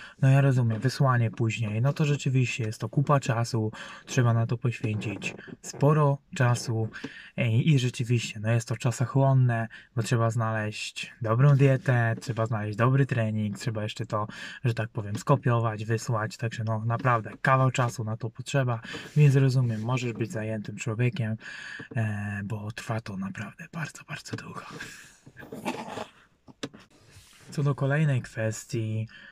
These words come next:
e, stwierdzasz, e, tam na materiale, bo jakiś widz, e, mówi, że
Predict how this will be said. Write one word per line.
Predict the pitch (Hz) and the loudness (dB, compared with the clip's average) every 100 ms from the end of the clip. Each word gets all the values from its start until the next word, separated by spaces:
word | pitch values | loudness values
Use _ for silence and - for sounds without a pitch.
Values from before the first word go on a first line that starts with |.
| - _ | -20 _
e, | 117 104 98 95 95 98 | -4 -4 -4 -6 -4 -6
stwierdzasz, | 92 - - 123 123 117 113 110 - - - - | -8 -8 0 4 4 2 0 -2 -6 -6 -8 -4
e, | 113 107 107 107 | -2 -2 -4 -4
tam | 123 | 0
na | 117 | 0
materiale, | 110 113 120 120 135 139 120 | -2 -4 0 2 2 2 0
bo | 104 107 | -4 -8
jakiś | 107 113 - 101 101 | -6 -6 -6 -6 -2
widz, | - 135 123 - - | 4 4 4 -2 -2
e, | 117 107 104 101 | 0 0 -2 -2
mówi, | 113 120 117 110 | 0 0 0 -4
że | 110 104 104 | -4 -4 -6